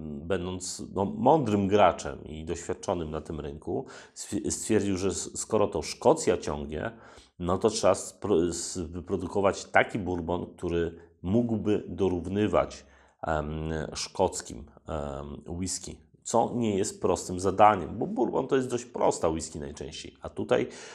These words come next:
trzeba było się postarać, zbudo-, stworzyć coś niezwykłego. Dlatego też, mm, ta destylarnia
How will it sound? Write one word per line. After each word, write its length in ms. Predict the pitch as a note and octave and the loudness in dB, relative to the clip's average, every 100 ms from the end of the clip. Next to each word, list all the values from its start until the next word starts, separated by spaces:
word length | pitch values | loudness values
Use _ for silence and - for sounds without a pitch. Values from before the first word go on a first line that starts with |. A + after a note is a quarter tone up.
| - | -14
trzeba 200 | - F#2+ | 2 2
było 220 | F#2+ F#2+ | 4 2
się 140 | F2 - | 0 -4
postarać, 540 | - - - A2+ F2 | -8 -4 4 6 6
zbudo-, 720 | - - F#2 F2 F2 F2 F2+ | 2 -10 -2 0 0 -2 -8
stworzyć 500 | - - A#2 A#2+ A2 | -8 -2 0 0 0
coś 280 | G#2 F#2+ - - - _ _ _ _ _ _ _ - | 0 0 -4 -18 -20 _ _ _ _ _ _ _ -4
niezwykłego. 840 | G2 F#2+ F2 G2 - G2 D#2 - | -2 0 -2 -4 2 2 2 -4
Dlatego 380 | E2+ F2 G#2 A#2+ | -6 -6 -2 -2
też, 640 | - - B2 G2+ G#2 - - - - - | -2 6 8 8 6 -2 -10 -20 -20 -8
mm, 720 | E2 E2 E2+ E2+ E2+ E2+ E2 E2 | -6 -4 -4 -2 -2 -4 -6 -2
ta 120 | G#2+ | 0
destylarnia 920 | A#2+ - - G#2+ G#2+ G#2+ D#2+ D2+ - | 0 -2 4 8 8 6 -4 -6 -8